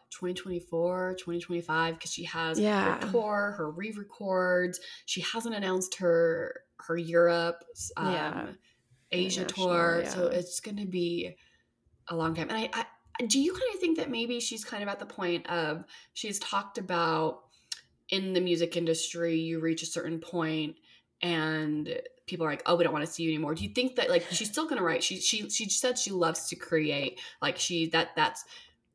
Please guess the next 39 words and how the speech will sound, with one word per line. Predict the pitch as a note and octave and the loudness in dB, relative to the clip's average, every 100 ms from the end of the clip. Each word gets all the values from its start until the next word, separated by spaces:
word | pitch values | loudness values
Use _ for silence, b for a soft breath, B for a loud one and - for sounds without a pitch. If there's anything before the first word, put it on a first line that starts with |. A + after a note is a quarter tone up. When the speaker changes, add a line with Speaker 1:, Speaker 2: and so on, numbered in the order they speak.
| - | 0
Speaker 1:
her, | F#3 E3 - - | 4 4 0 -2
her | F#3 E3 | 6 6
happy | - D#3+ - | 6 4 0
place | - - - | -2 -4 -4
is | - | -8
creating. | - - F3+ D#3+ D#3 D3 D3+ | -8 -6 -2 2 2 2 -4
Do | D#3+ | -6
you | G3+ | -6
think | A3+ | -4
she's | A3+ G#3+ - | -4 -4 -4
also | F3 F3 E3 | -4 2 2
kind | E3 E3 D#3+ | 2 0 0
of, | D#3 | -2
like, | D3+ D3+ D3 - B B B _ | -2 -4 -6 -14 B B B _
branching | F3+ F#3 G3+ G#3 | 4 4 2 0
out | F3 | 0
in | E3 | 2
these | E3+ E3+ | 2 0
new | E3 | -2
directions? | D#3+ E3 F3+ - B3 A#3+ | 2 2 2 0 -2 -2
'Cause | A3+ | -2
she's | G3+ | -2
like, | F#3+ F#3 | -4 -2
you | A#3 | -2
know, | G3 | 2
like, | F3 E3+ | 2 2
"Maybe | F#3 F3+ F3 F3 | 2 4 6 4
I | E3 | 4
won't" | E3 | 4
Speaker 2:
Diversify. | E3 F3 - - - - C4 B3 | 4 2 0 -8 -12 -14 -4 4
Speaker 1:
Yeah, | C4 E3 | 6 6
she, | G3 - | 2 2
I | |
won't | G#3+ A3+ - - | 4 4 2 6
always | F3 G3 F#3 F3 | 6 8 6 4
be | D#3+ F3+ D#3 B2 - B B B B - | -2 -2 0 0 -2 B B B B 0
number | G3 F3 D#3+ D#3+ | 2 4 4 4
one, | D#3+ D#3+ - - - | 2 -2 -4 -10 -6
um, | D#3+ - - - | -4 -6 -10 -12